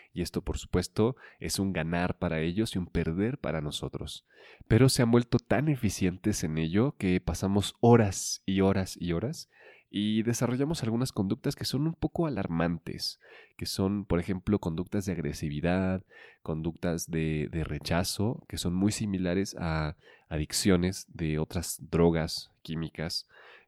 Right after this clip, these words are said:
que, que, pues, son más fuertes, ¿no? Aparentemente. Vamos a seguir avanzando porque ya sabemos que el uso de pantallas causa problemas de atención, dificultades en la interacción social, incluso está relacionado con elevación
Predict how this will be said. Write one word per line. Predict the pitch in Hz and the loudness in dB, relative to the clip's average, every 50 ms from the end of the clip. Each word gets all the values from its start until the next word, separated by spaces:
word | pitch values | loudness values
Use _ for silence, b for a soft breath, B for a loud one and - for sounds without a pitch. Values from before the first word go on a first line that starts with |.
| B - | B -6
que, | - 80 78 73 73 73 73 65 62 64 62 52 - - - | -2 -2 0 0 0 0 -2 -2 -4 -6 -8 -10 -12 -14 -14
que, | - - | -12 -10
pues, | - - | -8 -8
son | - - 76 78 80 78 | -6 -4 -4 -4 -2 -2
más | 76 73 76 - - - | -4 -4 -4 -6 -8 -4
fuertes, | - - - - - - - - - - | 0 0 0 0 -2 -6 -10 -10 -8 -6
¿no? | - - - | -6 -4 -4
Aparentemente. | - - - - - 67 - - - - - - - - - | -4 -6 -6 -6 -6 -8 -6 -6 -4 -4 -4 -6 -8 -6 -4
Vamos | 208 214 214 - - - | -2 -2 -2 -2 -4 -4
a | 151 | -4
seguir | 139 127 123 139 151 | -2 -2 0 2 2
avanzando | 156 170 180 175 - - 160 151 156 165 185 196 - - 98 95 - | 2 2 2 2 2 2 2 2 4 2 2 2 0 -2 -8 -10 -4
porque | - 147 147 - 165 160 - - - | -2 -2 0 0 0 -2 -2 -4 -4
ya | 151 151 185 190 | 0 0 0 2
sabemos | - 214 185 175 170 175 180 175 - | 2 2 4 4 4 2 2 0 0
que | - 101 | 0 2
el | 101 110 | 2 4
uso | 123 - - 143 | 4 4 4 2
de | 131 120 | 2 2
pantallas | - 92 82 85 - 101 101 113 117 127 - | 2 -2 -4 -4 -4 -4 -2 -2 -2 -4 -4
causa | - - 95 104 - - - - | -2 0 2 2 2 0 0 -2
problemas | - 95 87 80 82 80 78 78 87 92 92 87 | -2 -2 0 0 0 -2 -2 0 -2 -2 -2 -2
de | 90 82 | -4 -4
atención, | 80 - 78 73 71 69 - - - 107 104 101 98 98 98 95 - b b b b b b b b b b b | -4 -4 -4 -6 -6 -6 -8 -4 0 2 2 2 2 0 -2 -6 -8 b b b b b b b b b b b
dificultades | 95 95 - 92 - - 85 82 - - 90 90 92 92 - | -4 -2 -2 -4 -4 -2 -4 -2 2 2 2 4 2 2 0
en | 85 82 82 | -2 -2 -2
la | 82 | -2
interacción | 76 - 78 76 76 - - 87 82 | -2 -2 -4 -6 -6 -4 -4 -4 -4
social, | 80 - 82 - - - 85 82 87 90 92 90 - - _ | -4 -4 -6 -6 -2 -2 0 0 0 0 -2 -2 -4 -8 _
incluso | - 95 90 92 90 - - 117 131 147 160 175 - - - - 95 113 - - - | -10 -8 -8 -8 -6 0 4 4 6 6 4 0 -2 -4 -4 -2 -2 -2 -4 -6 -10
está | - - - 98 | -12 -8 -6 -4
relacionado | 104 104 98 92 - - 90 95 101 117 - | -4 -2 -4 -4 -6 -6 -4 -2 -2 -2 -2
con | - 95 87 80 - | -4 -4 -4 -4 -4
elevación | 85 90 90 87 85 85 - - - 101 98 104 113 117 | -4 -2 -2 0 -2 -4 -4 -4 -2 -2 -2 -2 -2 -6